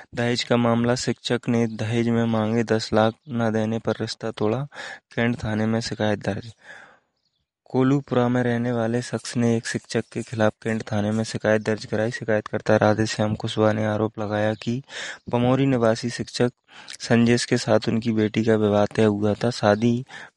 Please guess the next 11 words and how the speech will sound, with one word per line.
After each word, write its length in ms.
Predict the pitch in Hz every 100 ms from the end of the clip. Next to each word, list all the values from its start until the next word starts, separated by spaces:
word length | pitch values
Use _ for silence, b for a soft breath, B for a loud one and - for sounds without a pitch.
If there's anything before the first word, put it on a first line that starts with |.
| 117
मई 160 | 127
में 140 | 131 131
होनी 360 | 117 104 113 110
थी। 340 | - 123 170 - b b b -
गत 260 | 127 131 -
दिवस 300 | 120 117 123 -
ईदगाह 540 | 117 117 117 110 117
बड़ी 380 | - 110 117 117
स्थिति 420 | - - - 123 120 131 B B B _
लक्ष्मी 420 | 113 110 - 117 113
नगर 320 | 110 110